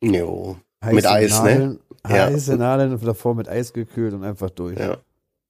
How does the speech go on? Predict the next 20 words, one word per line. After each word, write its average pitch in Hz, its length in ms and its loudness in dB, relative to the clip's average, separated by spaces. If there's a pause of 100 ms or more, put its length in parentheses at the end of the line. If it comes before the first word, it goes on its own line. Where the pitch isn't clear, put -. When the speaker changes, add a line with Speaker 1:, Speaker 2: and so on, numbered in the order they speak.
(500)
Speaker 2:
Mhm. 104 80 -6
Speaker 1:
Also 101 180 2
das 120 140 2
kenn 147 160 2
ich 127 120 0
auch 107 100 2
noch 147 120 2
von 104 160 -6
früher. 107 280 0
Ich 101 140 2
hatte 120 160 -2
so, 107 160 -2
so 107 200 -2
eine 101 160 2
Ex-Perle, 120 480 -2
das 104 180 -2
waren 107 140 0
so 107 80 -4
zwei 101 260 -2
Polinnen. 135 640 2